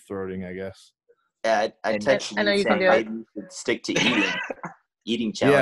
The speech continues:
Speaker 2: challenges.
Speaker 1: yeah. Yeah, no, it, it was tough. I mean, to, to my defense, I did have Pacifico, and Carl had, like, some light beer. So, um,
Speaker 4: Mm-hmm.
Speaker 1: I think
Speaker 2: Well,
Speaker 1: next
Speaker 2: smart
Speaker 1: time
Speaker 2: man.
Speaker 1: I'll go, I'll go with, like, a Bud Light or something. I'll see how that works out for me.
Speaker 3: No, you
Speaker 1: Uh,
Speaker 3: gotta get
Speaker 1: Eddie
Speaker 3: the, you gotta get the house I P A, dude.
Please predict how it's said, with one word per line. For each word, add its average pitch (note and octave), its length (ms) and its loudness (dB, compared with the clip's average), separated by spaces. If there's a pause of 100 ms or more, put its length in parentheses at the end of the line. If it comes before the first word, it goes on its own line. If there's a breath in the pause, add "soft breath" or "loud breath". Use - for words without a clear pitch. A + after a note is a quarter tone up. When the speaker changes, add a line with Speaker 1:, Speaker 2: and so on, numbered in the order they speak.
(120)
Speaker 2:
challenges. A2+ 320 -2
Speaker 1:
yeah. C#3 160 4 (640 soft breath)
Yeah, B2 240 2
no, A#2+ 240 2
it, C3 240 2
it D#3 40 4
was D3+ 140 0
tough. C3+ 280 2
I B2 100 -2
mean, B2+ 180 -4
to, C3+ 100 -4
to B2+ 240 -10
my C3+ 140 -2
defense, A#2+ 340 -4
I A2+ 60 -4
did A2 140 -4
have A2 160 -6
Pacifico, A#2 640 -6 (160)
and G#2 240 -4
Carl G#2 280 0
had, G2 260 -4
like, F#2+ 200 -4
some F#2+ 220 -8
light F#2+ 240 -4
beer. G2 340 -6
So, F#2 340 -12 (600 soft breath)
um, F2+ 460 -8
Speaker 4:
Mm-hmm. G#3 480 -2 (240)
Speaker 1:
I B2 60 -6
think B2+ 140 2
Speaker 2:
Well, A#2+ 80 4
Speaker 1:
next A#2 120 2
Speaker 2:
smart G2+ 140 2
Speaker 1:
time G#2 60 2
Speaker 2:
man. G#2+ 180 2
Speaker 1:
I'll G2 100 -4
go, G#2 140 -4 (240)
I'll A#2+ 100 0
go A2+ 160 2
with, G#2 80 0
like, G#2 140 -2
a F#2+ 40 -4
Bud F#2 260 -4
Light F#2+ 220 -4
or G2 80 -10
something. F#2+ 360 -8
I'll F#2 100 -8
see - 140 -8
how G2+ 140 -4
that F#2+ 180 -4
works F#2 260 -8
out F#2+ 160 -6
for G2 80 -12
me. F#2+ 200 -6
Speaker 3:
No, G2 140 -2
you F#2+ 120 0
Speaker 1:
Uh, G2+ 40 -4
Speaker 3:
gotta G#2 140 4
get G#2+ 100 2
Speaker 1:
Eddie A2+ 100 0
Speaker 3:
the, - 120 -8
you G2+ 100 -6
gotta G#2+ 140 0
get G#2+ 120 -2
the F#2 100 -4
house G2 240 -2
I F#2+ 100 0
P F2+ 220 -6
A, E2 160 -2
dude. E2 220 -10